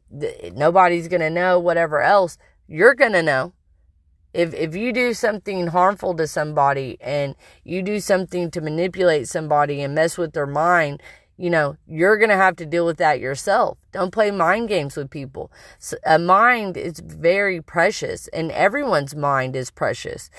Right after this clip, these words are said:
And when you're playing mind games with somebody or trying to manipulate somebody, you're not respecting that person as a soul being. Deep within, no matter what has happened between you and another person, that person is a soul.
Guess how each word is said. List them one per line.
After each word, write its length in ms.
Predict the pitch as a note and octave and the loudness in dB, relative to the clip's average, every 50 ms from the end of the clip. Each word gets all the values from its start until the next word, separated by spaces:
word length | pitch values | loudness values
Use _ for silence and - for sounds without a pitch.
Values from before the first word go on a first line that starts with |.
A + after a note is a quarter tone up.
| - - - - _ - | -20 -20 -20 -18 _ -4
And 160 | D#3 E3 F3+ | 0 2 2
when 100 | F#3 F#3 | 2 2
you're 140 | G3 A3 A3+ | 2 -2 0
playing 380 | - B3 A3+ A3 G#3+ F#3+ F3 | 2 2 2 2 0 0 2
mind 300 | E3+ D#3+ E3 G3 A3+ A3+ | 4 6 6 4 2 0
games 300 | G#3 F#3+ F3 D#3+ D#3 D#3 | -2 -2 -2 -2 -4 -6
with 140 | D#3+ D3+ C#3+ | -6 -8 -4
somebody 500 | - E3+ D3 D3 D3 D3 C#3+ C#3 C#3 C3+ | -4 -4 -2 0 0 0 0 0 -2 -2
or 80 | C3+ C3+ | -4 -4
trying 240 | - F#3 E3 D#3 | -2 -2 0 0
to 60 | D3 C#3+ | 0 -2
manipulate 640 | C#3 C#3 C#3 D#3 F3+ F3+ G3+ G3 D#3+ C#3+ C3+ - | -4 -2 -2 -2 -2 -2 -2 0 0 0 0 -2
somebody, 560 | - - D#3 C#3+ C#3 C#3 C3+ C3+ C3 C3+ C3+ C3 - - - _ _ _ | -4 -6 -4 0 2 2 2 2 0 -4 -6 -10 -16 -20 -20 _ _ _
you're 220 | - D3 E3+ G3 G#3+ | -4 0 0 2 4
not 380 | A3 G#3+ G#3 G3+ G3 F3 B2+ - - | 4 4 4 4 4 2 0 -4 -6
respecting 680 | - E3 E3+ D3 - - F#3+ F#3+ F#3 - F#3 F#3 E3+ | -4 -2 -2 -2 -2 -2 -2 -2 -2 -4 -6 -6 -4
that 220 | E3 D3+ C#3 A#2+ D#3 | -2 -2 -2 -2 -2
person 560 | E3+ D#3 D#3 D3 - E3 D3 C#3 C3+ B2 - - | -4 -4 -4 -4 -6 -6 -6 -6 -8 -10 -12 -8
as 460 | - - D3+ D3+ D3 D3 C#3+ C#3 - | -4 0 0 2 2 0 -2 -4 -6
a 140 | - - D3+ | -4 -4 -4
soul 400 | C3+ - - F#3 E3+ E3+ E3 D#3 | -4 -2 0 2 2 4 2 2
being. 520 | C#3+ C#3 D#3 E3 F#3 F3+ D3+ A2 - - - _ - - - - - _ - | -2 -4 -4 -4 -4 -4 -6 -8 -10 -14 -20 _ -20 -20 -20 -20 -20 _ -10
Deep 260 | F#3 A3 A#3 G#3+ - | -6 -6 -6 -4 -4
within, 540 | A3 A3 F3 F#3 F3+ F3+ F#3+ G3+ G3+ G3+ - | -6 -4 0 2 2 2 2 -2 -4 -8 -8
no 100 | - F3 | -6 -2
matter 300 | F3 F#3 F3+ F#3 F#3+ F#3 | 0 2 2 4 2 2
what 220 | F3 F3 F3+ F3 F3+ | 2 0 2 2 2
has 140 | E3+ - | 0 2
happened 420 | F3+ E3 D#3+ E3+ E3 - F#3 F3+ E3+ | 4 4 4 4 2 -2 -8 -8 -8
between 400 | F3 D#3 - F#3 F3 E3+ E3 E3 | -10 -10 -8 -8 -6 -6 -6 -6
you 260 | D#3+ E3 E3 E3+ F3 | -6 -6 -6 -6 -6
and 220 | C#3+ F#2 B2 D3 | -6 -6 -6 -6
another 320 | D3 D3+ D#3 D#3 D#3 D3+ C#3+ | -4 -2 -2 -2 -2 -2 -2
person, 560 | - E3 D#3+ E3 E3+ - - F#3 F#3 F3 E3 | 0 0 0 0 0 -2 -4 -6 -6 -8 -4
that 220 | - E3+ F3 F#3 F#3+ | 2 4 4 4 2
person 400 | G3 A3 A3+ A3 - G3 F#3+ F3+ | 0 -6 -6 -6 -8 -6 -6 -4
is 180 | E3+ D#3+ D#3+ | -4 -4 -6
a 80 | D#3 C#3+ | -8 -10
soul. 460 | - - - E3+ D3 A#2 D#2+ - - | -6 -2 0 0 0 0 -2 -4 -10